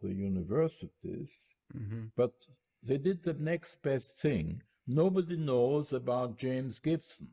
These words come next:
Speaker 2: Mm.
Speaker 1: Yeah, I, it was a miracle of, from heaven that I somehow discovered, because <laughs> Gibson supplied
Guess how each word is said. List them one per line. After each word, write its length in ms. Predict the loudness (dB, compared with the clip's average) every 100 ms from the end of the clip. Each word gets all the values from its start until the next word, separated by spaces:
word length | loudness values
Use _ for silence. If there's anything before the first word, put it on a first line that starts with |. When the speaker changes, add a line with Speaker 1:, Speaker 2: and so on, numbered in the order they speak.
| -10
Speaker 2:
Mm. 260 | -6 -6 -6 -4
Speaker 1:
Yeah, 200 | -4 -4 -6
I, 120 | -6 -6 -6 -6
it 40 |
was 340 | -2 -2 0 0
a 80 | 0
miracle 840 | 2 2 2 0 -4 -4 -4 -6 -6
of, 200 | -6 -8 -10
from 280 | -4 -2 -2
heaven 500 | -2 -2 -2 -2 -2
that 200 | -2 -2
I 240 | -2 -2 -4
somehow 460 | -2 -2 0 0 0
discovered, 640 | -2 -2 0 0 0 -4 -8 _ _ -6
because 720 | -6 -2 0 2 2 -2 -10 _ _ _ -20 -12
<laughs> 440 | -12 -10 -16 -12 -2
Gibson 680 | -2 -2 -6 0 2 2 -2 _
supplied 960 | -6 -4 -4 -4 -2 0 2 2 0